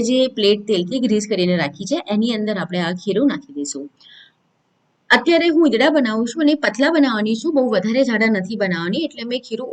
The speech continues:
ઓછું લીધું છે. તમારે જો જાડા જોઈતા હોય તો તમે થોડું ખીરું વધારે લઈ શકો. અને આ રીતે આપણે એને પ્લેટમાં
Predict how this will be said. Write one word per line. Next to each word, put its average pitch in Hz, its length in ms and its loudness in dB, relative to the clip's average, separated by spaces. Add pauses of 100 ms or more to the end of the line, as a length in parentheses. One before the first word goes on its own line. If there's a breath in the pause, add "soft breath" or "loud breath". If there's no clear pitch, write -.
ઓછું 202 260 -2
લીધું 160 240 -2
છે. 285 100 -2 (480 loud breath)
તમારે 226 380 4
જો 277 40 6 (120)
જાડા 196 300 2
જોઈતા 311 360 0
હોય 294 160 2
તો 233 140 0
તમે 214 260 -2
થોડું 240 260 0 (100)
ખીરું 226 280 0
વધારે 180 400 0
લઈ 165 160 -2
શકો. 180 180 -4 (480 soft breath)
અને 220 140 2 (140)
આ 311 120 4
રીતે 285 220 -2
આપણે 214 320 0
એને 185 100 0 (100)
પ્લેટમાં 185 380 -4